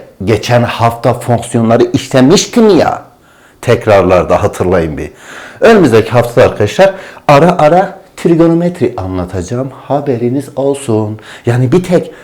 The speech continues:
T Y T üzerinden gitmeyeceğim. Bazı arkadaşlarımız şöyle sorular sormuş. "Hocam hep T Y T mi çalışacağız?" Arkadaşım en fazla iki,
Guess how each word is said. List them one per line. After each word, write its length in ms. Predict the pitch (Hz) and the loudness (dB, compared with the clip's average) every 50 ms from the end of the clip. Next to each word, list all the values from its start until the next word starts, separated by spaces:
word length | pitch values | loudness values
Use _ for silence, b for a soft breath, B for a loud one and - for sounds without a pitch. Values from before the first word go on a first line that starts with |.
| B B | B B
T 100 | - - | -4 0
Y 160 | 127 127 127 123 | 2 2 2 2
T 100 | - 160 | 2 0
üzerinden 520 | 156 131 139 131 123 127 131 127 120 107 | 0 2 2 0 2 2 2 2 0 0
gitmeyeceğim. 560 | 113 139 - - 123 98 82 73 76 82 82 - B B B B B | -2 -2 -2 -2 -4 -4 -4 -6 -8 -10 -10 -12 B B B B B
Bazı 240 | - 151 160 160 175 | 2 4 4 6 4
arkadaşlarımız 720 | 165 170 170 175 170 170 170 - 165 165 175 185 196 190 - - - _ _ | 4 4 4 4 2 2 2 0 -2 -2 0 0 -2 -4 -8 -12 -20 _ _
şöyle 220 | - - 180 165 160 | -2 2 2 2 2
sorular 340 | - - 156 151 208 214 | 4 4 4 6 6 4
sormuş. 340 | 233 233 - 123 - 175 - - | 4 2 0 0 -2 -2 -4 -4
"Hocam 240 | - 165 156 165 135 | -2 0 0 0 0
hep 200 | 127 208 160 - | 0 -2 -2 -2
T 80 | - | -2
Y 100 | 156 147 | -2 0
T 100 | - 160 | 0 0
mi 80 | 151 151 | -2 -2
çalışacağız?" 480 | - - 82 - - - - 82 78 - - _ _ _ _ - | -2 -4 -8 -8 -10 -10 -10 -10 -10 -12 -16 _ _ _ _ -4
Arkadaşım 500 | - 117 131 - - 151 156 - - 87 - - - - | -2 -2 -2 -2 -4 -4 -4 -6 -8 -10 -10 -6 -4 0
en 160 | 175 139 120 | 0 0 0
fazla 240 | - 104 98 - - | 0 -2 -2 -2 -4
iki, 480 | - 127 - - 202 220 214 - - | -4 -4 0 2 4 4 2 2 -4